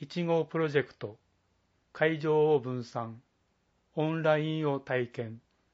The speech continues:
と題した写真が掲載されています。米一号プロジェクトの写真が二枚あります。一枚目、三人の男性が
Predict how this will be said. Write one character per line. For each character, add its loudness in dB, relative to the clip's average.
と 2
題 0
し -14
た 0
写 -4
真 -6
が -2
掲 2
載 0
さ -6
れ -2
て -6
い -6
ま -14
す。 -20
米 0
一 -6
号 4
プ -8
ロ 0
ジ -2
ェ 2
ク -20
ト 0
の 0
写 -10
真 -4
が 0
二 -4
枚 0
あ -4
り -10
ま -12
す。 -20
一 -8
枚 2
目、 -2
三 0
人 -4
の 0
男 -2
性 -2
が -4